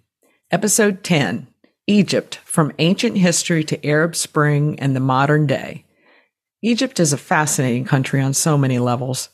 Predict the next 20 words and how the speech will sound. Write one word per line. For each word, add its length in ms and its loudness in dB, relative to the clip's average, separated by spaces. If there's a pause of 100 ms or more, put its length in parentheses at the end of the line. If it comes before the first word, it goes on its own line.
(120)
My 100 0
friend 300 0
Ashish 420 0
joins 380 0
me 120 0
again 340 0
in 100 0
this 220 0
episode 480 0
to 80 -8
talk 280 0
about 220 -2
the 60 -6
history 480 0
and 120 2
changes 680 0
in 160 2
this 180 0
incredible 520 0
country. 540 -6